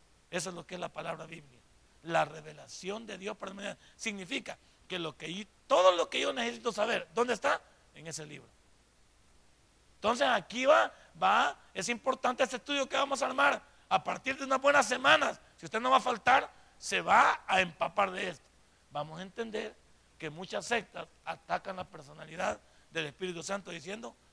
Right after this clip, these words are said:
"No es divino". Igual, igual que, igual que Jesucristo. ¿Qué libro los mandé a leer para decir que los testigos de Jehová, usted se puede defender para decir que Cristo es divino?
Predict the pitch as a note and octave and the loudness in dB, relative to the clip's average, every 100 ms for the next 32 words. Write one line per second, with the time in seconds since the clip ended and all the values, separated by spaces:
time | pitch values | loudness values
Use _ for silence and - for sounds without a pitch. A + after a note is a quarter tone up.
0 | _ D#3 F3+ F#3 F3+ D3+ E3 F3 D3+ A#2+ | _ -12 -6 -4 -4 -8 -10 -10 -10 -20
1 | _ A3 A#3+ G3+ G#3 - _ _ _ - | _ -18 -14 -8 -8 -10 _ _ _ -14
2 | G3 G3 G#3+ - A#3+ A3 _ _ _ _ | -4 -2 -4 -4 -8 -8 _ _ _ _
3 | _ _ _ _ _ _ _ _ - F3+ | _ _ _ _ _ _ _ _ -14 -12
4 | F3+ G3+ F#3+ A3 A3 G3 - F#3 G3+ A#3+ | -6 -6 -6 -12 -12 -14 -14 -14 -12 -10
5 | D#4 - - _ _ _ - B3+ C#4+ D4+ | -10 -12 -20 _ _ _ -2 0 0 -2
6 | C4+ B3 A#3+ B3+ B3 A#3+ A#3+ A3 G#3 G3 | -2 -2 -6 -6 -2 -2 -4 -6 -4 -6
7 | F#3 A3+ - G3 F3 F3 G#3 G3+ F#3 F3 | -8 -14 -12 -14 -14 -16 -10 -10 -10 -12
8 | F3+ F#3 - _ _ _ D#3+ - F#3+ F#3+ | -8 -8 -10 _ _ _ -20 -12 -10 -10
9 | G3 G3 F#3 E3 F3 G3 - E3+ D#3 F3+ | -6 -6 -6 -12 -12 -10 -8 -10 -10 -12
10 | F#3 - F#3 - F3 E3+ E3 | -14 -12 -12 -12 -14 -12 -12